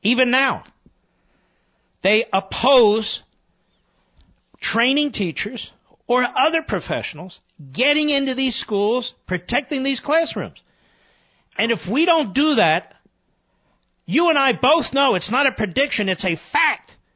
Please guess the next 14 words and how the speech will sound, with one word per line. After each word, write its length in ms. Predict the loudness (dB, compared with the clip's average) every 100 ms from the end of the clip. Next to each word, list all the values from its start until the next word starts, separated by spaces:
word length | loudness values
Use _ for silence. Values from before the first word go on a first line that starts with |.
| _ _ _ _ _ _ _ _ _
that 180 | -4 -2
this 220 | -2 2
will 100 | 2
happen 320 | 4 2 0
again 720 | -2 2 4 4 4 0 -4 -10 _ _ _ _ _ _
and 140 | -4
again 720 | -4 -4 2 4 4 2 -2 -8 _ _ _ _ _ _ -6
and 160 | -4
again. 520 | -4 0 2 2 0 -10 _ _ _ _ _ _ _ _ _ _ _
We 440 | -6 -2 2 2 2
need 440 | 2 2 2 -2
people 540 | -4 0 2 0 0 -2
in 220 | -2 -2
place 580 | -2 -2 -2 -6 -12